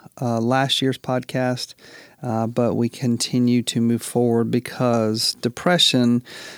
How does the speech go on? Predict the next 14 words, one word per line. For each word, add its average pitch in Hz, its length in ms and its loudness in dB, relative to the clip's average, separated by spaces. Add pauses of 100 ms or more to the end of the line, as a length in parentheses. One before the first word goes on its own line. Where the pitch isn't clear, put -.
(220)
um, 117 320 0 (100)
continues 131 580 4
to 123 100 2
be 120 120 4
a 120 80 4
worldwide 120 600 4
epidemic 120 540 2
along 117 300 2
with 120 140 0
anxiety. 117 800 2 (240)
Um, 110 500 -2
and 120 280 -2
so 117 580 0 (480)
today, 143 880 4